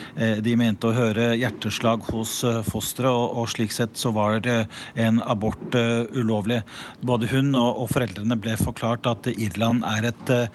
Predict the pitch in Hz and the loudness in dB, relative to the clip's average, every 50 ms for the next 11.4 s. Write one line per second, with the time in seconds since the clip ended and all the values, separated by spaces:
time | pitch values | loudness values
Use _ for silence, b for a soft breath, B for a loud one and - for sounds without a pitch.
0 | B B B B B B - - 127 - - - 117 104 107 117 110 - - - | B B B B B B 0 0 0 2 2 0 0 0 -4 -6 -6 -6 -6 -6
1 | - - 135 127 123 127 - 135 117 113 113 113 113 113 113 110 - 147 147 147 | -6 -4 -2 -2 -2 -2 -2 -4 -4 -2 0 0 0 0 0 0 0 0 0 0
2 | 127 87 - B B B B B B B B B - 135 135 139 139 139 127 - | 0 -4 -8 B B B B B B B B B -2 0 0 2 0 0 -4 -2
3 | 151 139 131 131 139 143 139 120 107 - 139 131 131 131 131 131 131 135 135 123 | 0 0 2 2 0 0 -2 -4 -4 -2 -2 0 0 0 0 0 0 0 0 -2
4 | 117 131 127 113 101 98 - - - 120 113 110 113 120 120 120 113 - 143 123 | -2 0 0 0 -2 -2 -6 -4 -2 0 0 0 0 0 -2 -2 -2 -2 -2 -2
5 | 123 123 120 - 143 131 - - - 123 135 143 143 - 139 135 127 113 110 - | -2 -2 -2 -2 -4 -4 -4 -4 -4 -2 -2 -2 -2 0 2 2 2 2 0 -2
6 | - - 110 107 - - - 117 117 117 113 117 110 110 B B B B B B | -4 -4 -4 -4 -2 -2 0 0 2 4 2 2 2 0 B B B B B B
7 | - 131 123 127 123 120 127 104 90 85 113 117 120 123 120 107 120 117 104 98 | -2 0 0 2 2 0 -2 -4 -2 -2 0 2 2 0 0 0 -2 -2 -2 -2
8 | 90 104 104 120 139 143 139 131 127 135 - - - 131 113 113 110 - 123 110 | -2 0 0 2 2 0 0 -2 -2 -2 -2 -2 -2 -2 -2 -2 0 0 2 2
9 | 110 113 110 117 113 113 117 110 95 107 107 110 110 101 101 - - 110 107 - | 2 2 4 4 4 4 2 2 0 0 0 0 0 -2 -4 -4 -2 -2 -4 -2
10 | - - 113 110 110 110 110 110 110 110 110 107 92 - - - 113 101 104 95 | -2 0 0 2 2 2 2 0 2 0 0 -2 -2 -6 -6 -2 0 0 0 0
11 | 92 98 101 123 156 - - - | 0 0 0 0 0 -2 -4 -8